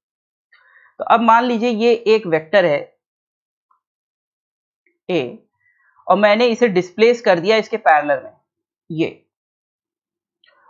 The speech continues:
और यहां से इसे मिटा दिया। ओके, तो,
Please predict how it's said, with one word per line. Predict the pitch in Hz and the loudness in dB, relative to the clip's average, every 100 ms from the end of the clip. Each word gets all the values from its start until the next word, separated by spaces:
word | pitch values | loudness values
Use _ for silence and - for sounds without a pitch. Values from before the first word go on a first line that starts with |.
| - | -8
और | 147 | -2
यहां | 165 | 0
से | 175 | 0
इसे | 185 | -4
मिटा | 196 131 | -8 -6
दिया। | 110 - - _ _ _ _ _ _ _ _ _ - | -8 -12 -20 _ _ _ _ _ _ _ _ _ -14
ओके, | 165 240 - _ _ _ _ _ _ _ 226 | -6 -6 -6 _ _ _ _ _ _ _ 2
तो, | 247 262 | 2 2